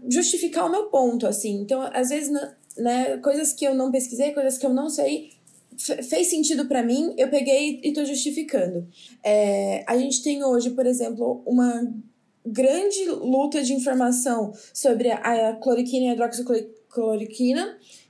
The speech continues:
É, instituições, é, médicas estão gastando um tempo pra, tempo e dinheiro e, e, e, e buscando soluções pra mostrar que, olha, gente, tem pesquisas falando que não. Então, a gente tem cientistas, a gente tem uma base cientista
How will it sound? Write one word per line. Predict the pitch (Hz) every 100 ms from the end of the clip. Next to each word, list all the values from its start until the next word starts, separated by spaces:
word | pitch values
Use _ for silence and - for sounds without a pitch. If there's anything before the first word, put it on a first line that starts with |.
| _ _
É, | 233 220 214 214
instituições, | 262 - 285 - - 254 254 262 254 - - -
é, | 214 208 208 208
médicas | 247 247 247 254 302
estão | 269 269
gastando | 262 269 254 285
um | 302
tempo | - 247 254 254 254
pra, | 269 226 214 - _ _ _ _ _ - -
tempo | 302 349 359 339
e | 294
dinheiro | 247 285 254 247 277 262 247
e, | 247 240
e, | 247 233 233 226 220 220 247
e, | 247 -
e | 247
buscando | - 214 285 - 302
soluções | 311 302 269 302 -
pra | 285
mostrar | 285 269 277 269
que, | -
olha, | 285 226 202 180 - _ _ _ _
gente, | - 277 269 247
tem | 277
pesquisas | 262 294 - 285 294 -
falando | 320 294 294
que | 392
não. | 403 285 240
Então, | 247
a | 262
gente | 262
tem | 285 277
cientistas, | 320 349 349 285 262
a | 254
gente | 247 247
tem | 262
uma | 262
base | 247 262 311
cientista | 330 302 294 285 302